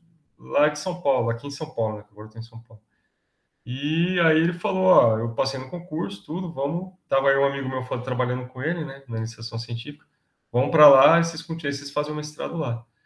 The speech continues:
E aí a gente veio fazer o mestrado e o doutorado em zoologia, né? A gente já tava querendo, a gente já tinha gostado do trabalho, falava, "Vamos tentar fazer as duas coisas", né? E aí, tanto o mestrado, né? Eu cheguei em dois mil e sete aqui em São Paulo, como o doutorado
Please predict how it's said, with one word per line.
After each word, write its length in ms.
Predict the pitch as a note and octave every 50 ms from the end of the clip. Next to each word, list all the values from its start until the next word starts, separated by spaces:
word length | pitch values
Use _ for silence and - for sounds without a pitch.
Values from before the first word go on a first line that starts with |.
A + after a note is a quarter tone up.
| _ _ _ _ _ _ _ _ _
E 120 | - C#3+ C#3+
aí 260 | C#3+ D3 D3+ E3+ F#3+
a 80 | G3 F#3+
gente 180 | G#3 G#3 G3+ F3+
veio 180 | G3+ G3+ G3 -
fazer 160 | G3+ F3+ G3+
o 60 | G3
mestrado 560 | F#3+ F3+ - - - D#3+ E3 F3+ G3+ G3 G3+
e 20 | G3+
o 60 | F#3+
doutorado 680 | G3 F#3+ - F#3+ F3+ E3+ E3 E3 F#3 F#3 F#3 - - _ _ _
em 260 | - E3 E3 F3+ F#3 F3 - _ - -
zoologia, 800 | - D#3+ E3 E3+ E3+ E3+ F3+ F#3+ F3 E3 D3+ D#3+ D#3+ D3 B2+ A#2
né? 340 | A2+ A2+ A#2 A#2 A#2 A2+ A2+ G#2+
A 80 | G#2+
gente 160 | G2+ A2 A#2 A#2
já 80 | A#2+
tava 260 | A2+ - A#2+ A#2+ B2+ A#2+ - - - _ _ _
querendo, 240 | - A#2 A2+ A#2 A#2+
a 40 | A2+
gente 180 | A#2+ A#2+ A#2
já 160 | - C3 B2+ A2+
tinha 160 | - C#3 B2+
gostado 360 | B2 A#2+ A#2+ - B2+ A#2+ A2+
do 60 | A2+
trabalho, 360 | - B2+ B2 A#2+ B2 C3 -
falava, 200 | - D3 B2 A2
"Vamos 260 | G#2+ A2 A#2+ A#2 - _ _ _ _ _ _ _ _ _ _ _ _ -
tentar 340 | B2+ A#2+ A#2 B2+ B2 A#2+
fazer 300 | - - C3 A#2+ A2+ C3
as 120 | C3+ B2 A#2
duas 200 | A#2+ C3+ C#3 -
coisas", 480 | - - A#2 A2+ A2 G#2 G#2 G#2 G#2 G2+
né? 80 | G#2 A2 A2+ _ _ _ _ _ _ _ _ _ _ - - _ _ _ _ _ -
E 120 | B2+ C3
aí, 500 | C3+ C#3 C#3+ D#3 F#3 G#3 G#3 G#3 - - - _ _ _ _
tanto 260 | - E3 E3 E3 D#3+
o 40 | D3+
mestrado, 680 | D#3 D#3 D#3 - - D#3 D3 D3 - - - - - - - _ _ -
né? 340 | B2 A#2+ A#2+ C#3+ D3 C3+ B2
Eu 80 | A#2 A2+
cheguei 240 | A2+ - A2+ A#2
em 60 | B2 A#2+
dois 160 | A#2+ A#2+ A2+
mil 100 | A#2+ A#2+
e 40 | A#2
sete 280 | - - A#2 A2+ -
aqui 120 | A#2 A#2+ B2
em 20 |
São 260 | A#2 - B2+ A#2 A#2
Paulo, 340 | - A#2+ B2+ C#3 C#3+ C#3+ -
como 280 | - C3+ C3+ C3+ C#3 C#3
o 60 | C3+
doutorado 600 | C3+ C3 B2 - C3 A#2+ A#2+ A#2+ D3 E3 E3